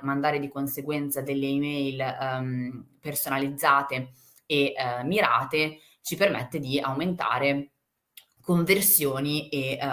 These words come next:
ovviamente vendite. Non solo, dietro a questo discorso di, ehm, chiaramente, eh, economico, di vantaggio economico, c'è anche un discorso di, ehm, sicurezza, affidabilità,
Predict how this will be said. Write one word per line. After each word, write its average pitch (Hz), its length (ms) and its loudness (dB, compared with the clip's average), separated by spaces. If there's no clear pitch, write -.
ovviamente 139 540 -4
vendite. 127 720 -4
Non 165 200 0
solo, 139 560 4
dietro 180 280 0
a 156 40 -8
questo 165 420 0
discorso 151 1040 0
di, 143 440 -4
ehm, 131 640 -2
chiaramente, 135 840 -2
eh, 123 440 -2
economico, 139 640 0
di 131 80 -2
vantaggio 135 460 -2
economico, 156 680 0
c'è 185 100 0
anche 165 200 0
un 165 80 0
discorso 160 600 0
di, 139 380 0
ehm, 131 480 -2
sicurezza, 156 720 0
affidabilità, 143 920 2